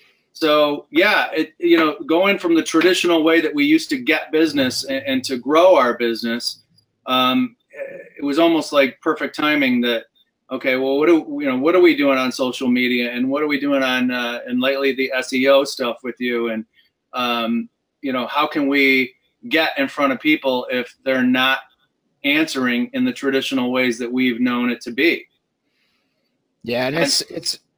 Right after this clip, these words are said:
Speaker 2: yeah, and it's interesting. The world is, um, still, you know, what's baffling for me is the world is so busy. I don't know, uh, again, if you guys have, uh, questions for,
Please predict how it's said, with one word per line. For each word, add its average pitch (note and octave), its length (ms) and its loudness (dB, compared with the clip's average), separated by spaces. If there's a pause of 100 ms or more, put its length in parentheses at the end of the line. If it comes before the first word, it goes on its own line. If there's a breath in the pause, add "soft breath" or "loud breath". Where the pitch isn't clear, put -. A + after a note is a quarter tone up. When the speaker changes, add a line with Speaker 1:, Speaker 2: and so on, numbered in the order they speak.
Speaker 2:
yeah, F#3 100 4
and F3 80 2
it's D3 160 -2
interesting. F3+ 720 0
The C3+ 80 -4
world E3 500 0
is, C#3 500 0
um, B2+ 380 -2 (320 loud breath)
still, F3+ 540 2
you D#3+ 100 -2
know, E3+ 120 2
what's D3 180 0
baffling D#3+ 560 -2
for B2+ 240 -6
me C#3 220 -4
is B2+ 180 -6
the - 80 -6
world D#3+ 380 -2
is B2+ 100 -2
so C#3 300 -2
busy. A#2 580 -4
I C3 80 0
don't C#3 160 -2
know, B2+ 320 0
uh, A2+ 300 -4
again, C3 340 -2
if B2+ 160 -8
you D#3 60 0
guys D3+ 260 2
have, C3 340 -2
uh, B2+ 120 -4
questions C#3 640 -2
for, A#2+ 240 -8